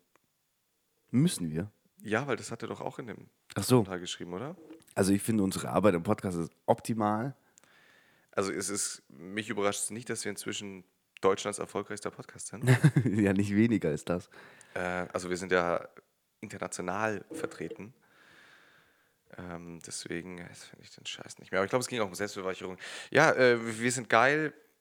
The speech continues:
Speaker 2: Ich find, keiner macht's besser als wir und so schaut's aus. Das ist,
Speaker 1: <clears throat>
Speaker 2: das ist Phase. Ich, ähm,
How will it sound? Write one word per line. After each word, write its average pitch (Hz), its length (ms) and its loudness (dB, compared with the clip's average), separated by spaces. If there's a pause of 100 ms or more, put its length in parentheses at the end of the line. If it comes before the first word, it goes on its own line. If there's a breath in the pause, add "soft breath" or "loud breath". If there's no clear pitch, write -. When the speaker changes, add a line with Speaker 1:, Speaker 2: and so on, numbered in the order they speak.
(100)
Speaker 2:
Ich 120 140 -4
find, 127 220 -4 (400)
keiner 113 240 6
macht's 117 160 2
besser 117 220 4
als 104 180 0
wir 117 240 0
und 101 180 -8 (200)
so 101 160 -6
schaut's 95 240 -2
aus. 57 220 -4
Das 156 180 4
ist, 151 420 4
Speaker 1:
<clears throat> - 80 -20
Speaker 2:
das 87 140 -10
ist 90 100 -14
Phase. 87 340 2 (440 loud breath)
Ich, - 300 0
ähm, 113 680 2